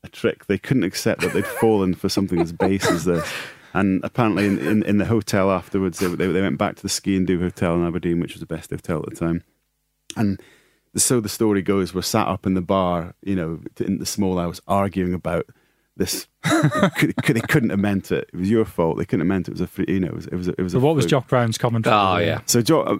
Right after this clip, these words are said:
Speaker 1: Jock Brown, um, who initially sort of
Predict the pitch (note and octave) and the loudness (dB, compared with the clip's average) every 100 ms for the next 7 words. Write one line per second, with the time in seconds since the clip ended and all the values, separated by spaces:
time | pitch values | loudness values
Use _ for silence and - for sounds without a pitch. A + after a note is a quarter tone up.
0 | - C3 F3+ A#2 B2+ G#2+ G#2 G2 - - | 0 2 2 2 4 4 2 0 -2 0
1 | G#2 G2 G2 F#2+ - _ G#2+ A#2 G#2+ - | 2 2 2 0 -4 _ 0 2 2 0
2 | A2 C3+ - G2+ G#2 F#2 F#2 - _ - | 2 2 0 0 2 0 -2 -8 _ -6
3 | G2+ - F#2 - | -4 -4 -6 -10